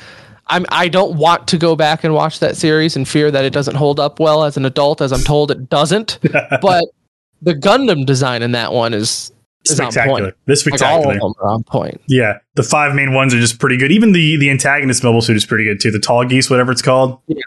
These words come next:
Speaker 2: pretty good.
Speaker 1: Yeah.
Speaker 2: Uh, personally, my favorite, New Gundam from Char's Counterattack.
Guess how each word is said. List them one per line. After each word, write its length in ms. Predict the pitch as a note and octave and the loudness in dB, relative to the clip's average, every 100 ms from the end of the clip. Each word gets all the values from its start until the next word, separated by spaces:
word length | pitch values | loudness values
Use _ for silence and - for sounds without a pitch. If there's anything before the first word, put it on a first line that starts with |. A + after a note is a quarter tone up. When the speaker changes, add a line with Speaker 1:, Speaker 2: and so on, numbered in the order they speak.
| _ | _
Speaker 2:
pretty 280 | - D#3+ C3 | -2 2 2
good. 220 | A#2 G2+ A#2+ - - - _ - | 2 0 -2 -6 -20 -20 _ -4
Speaker 1:
Yeah. 60 | B2+ | 0
Speaker 2:
Uh, 340 | B2 A#2+ A#2 | 2 0 0
personally, 280 | D#3+ D#3 D3+ | 0 2 2
my 100 | D3 | 0
favorite, 380 | D3 D3 D3 - - | 0 0 -2 -4 0
New 240 | C#3 D#3+ | 4 4
Gundam 540 | D#3+ D#3+ D#3 E3 D#3 - _ _ - | 4 2 2 2 0 -6 _ _ 0
from 140 | C#3+ | 2
Char's 300 | - D3 D3 | 2 0 0
Counterattack. 580 | D3 C#3+ C#3+ D3 D3 | -2 0 2 0 0